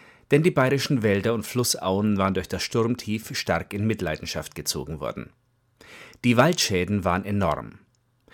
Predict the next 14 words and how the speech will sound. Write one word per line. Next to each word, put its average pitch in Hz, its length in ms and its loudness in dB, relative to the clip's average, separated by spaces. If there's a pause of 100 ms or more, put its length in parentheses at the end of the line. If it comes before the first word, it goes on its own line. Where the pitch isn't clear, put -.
(160)
Was 92 260 4
nicht 107 280 2
in 98 100 -4
der 90 160 0
Holzwirtschaft 107 680 -2
weiterverarbeitet 98 1080 -2
und 82 200 -12
keiner 73 260 -6
sinnvollen 85 460 -4
Verwertung 90 480 0
mehr 87 120 -2
zugeführt 120 520 -2
werden 117 240 2
konnte, 110 440 2